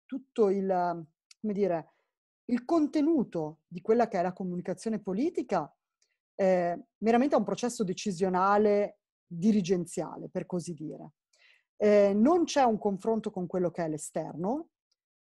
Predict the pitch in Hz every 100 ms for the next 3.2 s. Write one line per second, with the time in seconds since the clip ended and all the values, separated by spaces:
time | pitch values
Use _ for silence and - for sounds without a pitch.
0 | _ - 294 311 330 - 269 285 339 285
1 | 214 196 240 233 254 202 190 190 254 247
2 | 247 151 - 226 214 175 165 147 156 123
3 | 120 151